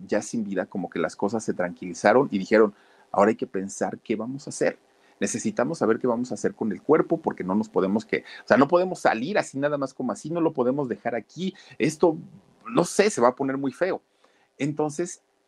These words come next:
a uno de ellos se le ocurre la grandiosa idea de decir, "Pues vamos a echarla al carro, ¿no? Al, al que traemos, en el que íbamos a sacar todas las cosas.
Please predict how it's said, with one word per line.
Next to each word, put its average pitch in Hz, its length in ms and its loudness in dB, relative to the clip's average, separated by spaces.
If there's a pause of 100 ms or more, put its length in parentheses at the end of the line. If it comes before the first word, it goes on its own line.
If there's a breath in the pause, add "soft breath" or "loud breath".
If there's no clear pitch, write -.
(260)
a 180 140 4
uno 240 260 2
de 208 120 4
ellos 110 400 0 (300)
se - 160 -2
le 127 100 2
ocurre 180 360 0
la 175 160 -2
grandiosa 175 800 0
idea 107 360 2 (320 soft breath)
de 110 140 2
decir, 151 420 2
"Pues 107 140 -6
vamos 143 240 0
a 147 60 -4
echarla 127 240 0
al 127 100 -2
carro, 151 300 0
¿no? 104 200 -4
Al, 98 160 -4
al 87 160 -2
que - 100 -6
traemos, 143 380 -2
en 98 120 -2
el 82 80 -8
que 113 100 -4
íbamos 147 220 0
a 117 40 -8
sacar - 280 -2
todas 135 220 2
las 135 140 -2
cosas. - 360 -4